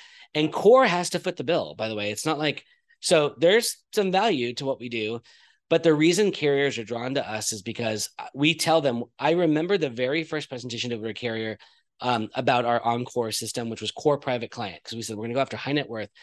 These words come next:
And I walked into a carrier and I remember the table, and there was, like, the head of claims, the A V P of claims, all these different people. And there was the guy in the corner who, you know, was, like, the bean counter, who's like, "Why are we doing this?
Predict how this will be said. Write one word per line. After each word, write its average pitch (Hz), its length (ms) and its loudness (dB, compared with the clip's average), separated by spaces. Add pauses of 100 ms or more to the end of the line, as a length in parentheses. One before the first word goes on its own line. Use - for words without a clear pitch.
(220)
And 127 80 0
I - 40 4
walked 147 300 4
into 196 140 2
a 175 60 -2
carrier 120 480 0 (720)
and 143 100 0
I 131 40 2
remember 139 380 0
the 156 120 -2
table, 127 480 -2 (240)
and 131 100 -6
there 135 80 0
was, 131 140 -2
like, 127 100 -4
the 110 80 -10
head 160 160 -2
of 202 140 0
claims, 151 520 0
the 120 160 -6
A 165 80 -2
V 185 120 -4
P 170 180 0
of 147 100 -6
claims, 139 360 -6
all 135 120 -2
these 156 140 0
different 147 220 -6
people. 131 280 -2 (240)
And 131 140 0
there 156 80 4
was 160 100 2
the 160 60 0
guy 147 220 2
in 180 120 2
the 160 80 0
corner 131 320 -4
who, 135 80 -6
you 131 120 -2
know, 131 160 -2
was, 131 120 -4
like, 117 160 -6
the 113 60 -14
bean 117 260 -4
counter, 104 320 -6
who's 110 200 -8
like, 107 100 -6
"Why 120 220 -4
are 127 60 0
we 120 100 -2
doing 107 180 -4
this? - 320 -10